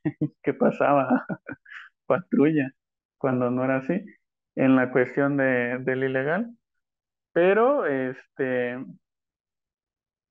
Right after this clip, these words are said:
ahí en, en YouTube lo pueden buscar, Conejo Bus. <laughs> Yo creo que esa es la más épica hasta el momento que, que tengo. Ya en la cuestión artística,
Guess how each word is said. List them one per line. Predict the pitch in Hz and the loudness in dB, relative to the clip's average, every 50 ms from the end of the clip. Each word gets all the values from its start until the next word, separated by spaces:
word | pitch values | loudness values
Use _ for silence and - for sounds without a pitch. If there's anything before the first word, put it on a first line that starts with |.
| _ _ _ _ _ _ _ _ _ _ _ _ 508 508 _ _ _ _ _ _ _ _ _ _ _ _ - | _ _ _ _ _ _ _ _ _ _ _ _ _ _ _ _ _ _ _ _ _ _ _ _ _ _ -8
ahí | 151 135 135 139 143 156 | -6 -4 -2 -2 0 0
en, | 160 151 147 135 - - | 0 -2 -2 -4 -6 -6
en | 135 127 123 123 120 120 123 | -8 -8 -8 -8 -8 -6 -6
YouTube | 143 143 - - 147 175 | -6 -6 -4 -4 -4 -4
lo | 151 127 | -4 -2
pueden | - 143 143 127 | -2 -4 -4 -4
buscar, | 120 - - 139 139 147 143 | -6 -8 -6 -6 -6 -6 -4
Conejo | - 127 123 113 - - 127 120 | -6 -8 -8 -8 -10 -10 -8 -6
Bus. | 127 147 165 - - - _ _ _ - | -6 -6 -6 -8 -12 -20 _ _ _ -10
<laughs> | - - - - - - - - - _ - - - - - - _ _ - | -10 -10 -10 -12 -14 -14 -16 -20 -20 _ -20 -20 -20 -20 -20 -20 _ _ -4
Yo | 151 147 | -2 0
creo | 156 190 185 185 | 2 2 2 2
que | 190 | 2
esa | 180 190 190 | 0 0 0
es | 180 | 0
la | 170 147 | 0 -2
más | 147 156 156 - - | -4 -4 -6 -4 -4
épica | 151 156 156 151 - - 127 127 | -4 -4 -4 -6 -8 -8 -8 -8
hasta | 127 - - 127 | -8 -8 -8 -6
el | 127 | -6
momento | 127 120 131 135 147 - 135 | -4 -4 -4 -4 -4 -4 -6
que, | - - - - 165 - _ _ _ _ _ _ _ - | -6 -6 -10 -10 -12 -18 _ _ _ _ _ _ _ -10
que | - - | -8 -8
tengo. | - - 135 127 127 135 135 - - - _ _ _ _ - | -4 -2 0 0 0 0 -2 -6 -10 -20 _ _ _ _ 0
Ya | 151 165 202 | 2 2 4
en | 220 | 4
la | 220 220 | 2 2
cuestión | 196 160 - - 175 185 196 | 2 0 2 0 -2 0 0
artística, | 185 185 - 170 175 - - - - - - - 208 190 190 175 160 147 139 | -2 -2 -2 -4 -4 -4 -6 -12 -12 -10 -8 -4 -2 -2 0 0 -2 -2 -4